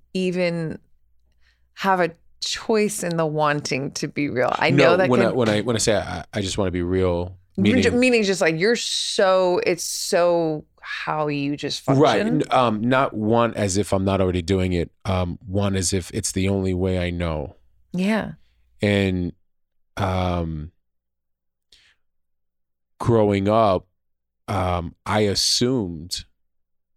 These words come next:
Speaker 2: that was natural flow for a lot of people. So two lessons learned there. One, it isn't for a lot of people. But two, that's probably why I also made it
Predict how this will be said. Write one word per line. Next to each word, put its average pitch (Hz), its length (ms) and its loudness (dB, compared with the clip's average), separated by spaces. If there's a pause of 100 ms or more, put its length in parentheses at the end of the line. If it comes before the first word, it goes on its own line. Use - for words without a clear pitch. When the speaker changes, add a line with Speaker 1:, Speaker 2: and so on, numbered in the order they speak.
(120)
Speaker 2:
that 90 220 -2
was 90 180 -4
natural 90 880 -2 (640)
flow 87 380 -2
for - 160 -4
a 87 60 0
lot 78 180 0
of 76 80 -8
people. 76 540 -8 (1500)
So 107 500 2 (1500)
two 101 240 0
lessons 90 420 -2
learned 92 320 -2
there. 85 220 -2
One, 92 500 -2
it 92 160 -4
isn't 95 340 -2 (300)
for - 140 -6
a 92 40 0
lot 82 160 -2
of 82 80 -6
people. 90 460 -4 (800)
But 90 120 -2
two, - 180 2
that's 87 140 0
probably 90 260 0
why 87 160 0
I 82 40 0
also 85 280 -4
made 87 180 -2
it 92 120 -6